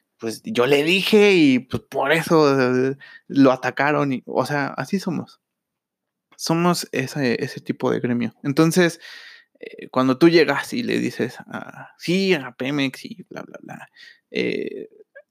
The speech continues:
yo pienso que te pones muy en riesgo si, si planeas de, eh, decirle cómo hacer las cosas a Pemex, ¿no? Eh, eh, ahora, también hu-, hubo otros expertos que la verdad es que, eh, mis respetos, hablaron con toda, eh,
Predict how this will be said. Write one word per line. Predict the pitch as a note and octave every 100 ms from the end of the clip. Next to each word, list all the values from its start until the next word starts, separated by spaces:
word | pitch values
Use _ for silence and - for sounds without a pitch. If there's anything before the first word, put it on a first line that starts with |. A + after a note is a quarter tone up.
| _ _ _ _ -
yo | C#3+ D#3 E3 -
pienso | D3+ G3 G#3+ D3+ -
que | B2+
te | -
pones | - A#2+ B2 A#2+
muy | A#2 A2 A2 A2+ A#2 A#2
en | A#2
riesgo | A2+ A2+ A2+ C3+
si, | - - - - -
si | - A#2+ B2+
planeas | C3+ C3+ C3 C3+ C#3 C3+
de, | C3+ C#3 - - -
eh, | C#3 C#3 C#3 A#2+ G#2 G#2+
decirle | C#3+ C#3 E3+ E3+ F3
cómo | E3 E3+ E3
hacer | C#3+ D#3+ C#3+
las | C#3 -
cosas | - C3 B2 -
a | A2+
Pemex, | - A2 - _ - _ -
¿no? | F#3 _ _ _
Eh, | - - _ _ _ _ _ _ _ _
eh, | D3 D3+ D3+ D3+
ahora, | D#3+ F3+ -
también | F3+ F#3 G#3+
hu-, | A3+
hubo | F3+ G3+ F#3+ E3
otros | E3 F3+ F3+ D3
expertos | - - C#3+ C#3+ E3
que | -
la | B2+ B2
verdad | B2+ C#3
es | C#3
que, | - B2+ A#2+ - -
eh, | - - -
mis | C3 B2
respetos, | A#2 - D3 E3 D3+
hablaron | B2+ C3 D3+ D3+ D3
con | C3+ B2+
toda, | C3+ C#3 C3 A#2+ A2+ A2+ -
eh, | - - - -